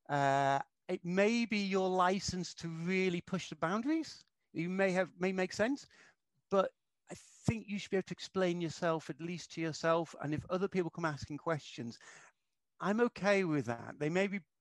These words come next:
big, evil managers, but I think it's for your own good if people ask questions.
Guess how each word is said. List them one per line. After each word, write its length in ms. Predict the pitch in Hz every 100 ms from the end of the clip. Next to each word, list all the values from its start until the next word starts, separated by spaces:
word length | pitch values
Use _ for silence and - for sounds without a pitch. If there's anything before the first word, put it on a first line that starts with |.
| -
big, 260 | 185 160
evil 300 | 175 170 160
managers, 600 | 151 156 165 151 123 117 -
but 140 | 143 - _ -
I 80 | 156
think 640 | - - - 196 190 -
it's 120 | 170
for 120 | - 170
your 140 | 165
own 140 | 156
good 200 | 143 151
if 120 | 135 -
people 260 | 139 120
ask 160 | 113 -
questions. 600 | 127 107 - 120 104